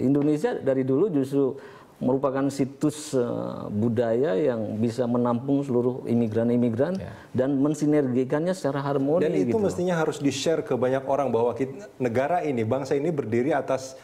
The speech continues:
Speaker 3: dasar apa namanya,
Speaker 1: Banyak
Speaker 3: eh,
Speaker 1: kontribusi imigran juga.
Speaker 3: kebinekaan sebetulnya.
Speaker 1: Misalnya.
Speaker 3: Oke.
Speaker 1: Ya, orang
Speaker 3: Ya.
Speaker 1: seperti Ernest Dowes Dekker, John Lee,
Speaker 3: Hmm.
Speaker 1: yang menjadi pahlawan kita itu kan imigran. Dan
Speaker 3: Oke.
Speaker 1: bagaimana imigran memberi kontribusi bagi satu sivilisasi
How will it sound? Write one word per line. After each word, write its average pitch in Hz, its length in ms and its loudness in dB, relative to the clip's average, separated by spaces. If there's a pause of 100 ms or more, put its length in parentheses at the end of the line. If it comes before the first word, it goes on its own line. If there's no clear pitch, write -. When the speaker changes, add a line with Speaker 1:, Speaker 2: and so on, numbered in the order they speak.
(200)
Speaker 3:
dasar 127 480 0 (160)
apa 123 240 -2
namanya, 107 480 -2 (300)
Speaker 1:
Banyak 127 340 0
Speaker 3:
eh, 120 100 2
Speaker 1:
kontribusi 190 520 0
imigran 202 480 2
juga. 202 80 0
Speaker 3:
kebinekaan 180 720 0
sebetulnya. 117 640 0
Speaker 1:
Misalnya. 110 80 -2
Speaker 3:
Oke. 104 220 0
Speaker 1:
Ya, 185 140 4
orang 165 200 2
Speaker 3:
Ya. 165 40 -6
Speaker 1:
seperti 180 380 0
Ernest 170 360 0
Dowes 156 300 2
Dekker, 165 540 2
John 165 320 2
Lee, 170 520 2
Speaker 3:
Hmm. 107 280 -8
Speaker 1:
yang 131 160 2
menjadi 143 240 2
pahlawan 151 480 0
kita 170 160 0
itu 196 140 2
kan 202 160 0
imigran. 113 640 -2
Dan 123 180 2
Speaker 3:
Oke. 147 80 0
Speaker 1:
bagaimana 170 400 0
imigran 151 420 2
memberi 135 220 2
kontribusi 135 580 0
bagi 117 220 2
satu 127 240 0
sivilisasi 123 760 0